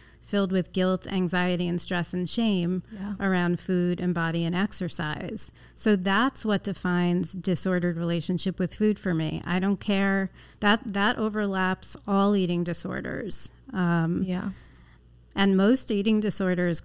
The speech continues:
Speaker 1: are called, um, the, the acronym is osfed, and it's just other specified feeding and eating disorders. Most, like, if you look at the pie chart, most people fall into that category, not
Speaker 2: Right.
Speaker 1: anorexia or bulimia.
Speaker 2: Right.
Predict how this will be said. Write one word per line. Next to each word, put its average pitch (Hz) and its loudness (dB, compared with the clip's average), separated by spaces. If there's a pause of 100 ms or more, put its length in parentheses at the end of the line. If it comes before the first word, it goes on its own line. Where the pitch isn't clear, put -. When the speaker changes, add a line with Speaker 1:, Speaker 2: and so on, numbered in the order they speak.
(160)
Speaker 1:
are 190 2
called, 170 -2 (140)
um, 165 0 (120)
the, 175 -2
the 190 0
acronym 190 0
is 165 0
osfed, 196 0
and 185 2
it's 175 -2
just 180 -4
other 185 0
specified 175 -6
feeding 190 4
and 175 4
eating 240 6
disorders. 175 0
Most, 196 2
like, 185 -4
if 180 -8
you 190 -2
look 180 -2
at 175 -10
the 170 -6
pie 180 -4
chart, - -6 (560)
most 208 2
people 190 0
fall 180 -2
into 170 -2
that 180 0
category, 165 -2
not 196 0
Speaker 2:
Right. 175 2
Speaker 1:
anorexia 175 -2
or 247 2
bulimia. 175 -2 (280)
Speaker 2:
Right. 196 -2